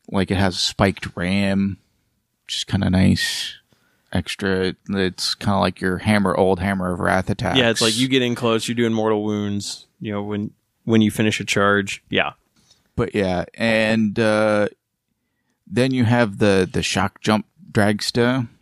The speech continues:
Speaker 2: Basically, think a shock
Speaker 1: It
Speaker 2: attack gun, but it's a bike.
Speaker 1: Yep. And it has, like, its own, like, teleport that it can do during the game.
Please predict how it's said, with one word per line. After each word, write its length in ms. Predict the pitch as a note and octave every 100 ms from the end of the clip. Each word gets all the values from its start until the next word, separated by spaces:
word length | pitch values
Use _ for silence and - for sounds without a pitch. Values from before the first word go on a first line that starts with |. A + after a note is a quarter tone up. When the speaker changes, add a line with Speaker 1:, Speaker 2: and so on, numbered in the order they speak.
| _ _ _ _ _
Speaker 2:
Basically, 680 | B2+ B2 C3 - B2 A#2 A2
think 260 | - F3+
a 40 | F3+
shock 240 | F#3+ E3+
Speaker 1:
It 80 | B2+
Speaker 2:
attack 260 | G#3 G3
gun, 320 | D3+ D3 C#3 A#2+
but 160 | E3+
it's 160 | G3 F#3+
a 60 | G#3+
bike. 540 | G#3+ A2+ B3 - - - -
Speaker 1:
Yep. 240 | A#2+ D#3 - - - _ _ _ -
And 100 | B2
it 80 | A2
has, 300 | B2 B2+ G#2+
like, 240 | A#2+ A2
its 180 | A2+ -
own, 220 | A2+ A2+
like, 320 | A2 A2 G2+ - - _ -
teleport 540 | G3+ G3 - G#2 D2+ _
that 120 | A#2+ A2
it 140 | G#2+
can 220 | - A#2
do 360 | G2+ G2+ F2+ E2+ - _ _
during 320 | B2 G#2+ G2+ G2
the 80 |
game. 380 | F#2+ F2+ E2+ -